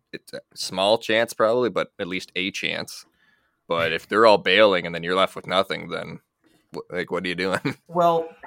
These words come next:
Speaker 2: somebody, somebody has to play for you next year, right? In,
Speaker 1: Yeah.
Speaker 2: in theory, in theory, somebody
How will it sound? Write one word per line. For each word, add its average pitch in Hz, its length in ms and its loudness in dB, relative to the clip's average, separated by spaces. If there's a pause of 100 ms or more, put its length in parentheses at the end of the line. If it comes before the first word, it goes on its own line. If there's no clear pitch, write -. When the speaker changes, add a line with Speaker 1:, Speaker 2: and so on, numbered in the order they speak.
(420)
Speaker 2:
somebody, 156 920 -2 (380)
somebody 165 580 -2
has 127 340 2
to 113 80 -14
play 135 320 -4
for 117 160 -12
you 85 180 -10
next - 540 -14
year, - 200 -20 (460)
right? 208 280 -8 (840)
In, - 100 -2
Speaker 1:
Yeah. - 100 2
Speaker 2:
in 123 140 -4
theory, 101 460 -4
in 160 160 -4
theory, 98 720 -4 (560)
somebody 123 960 -2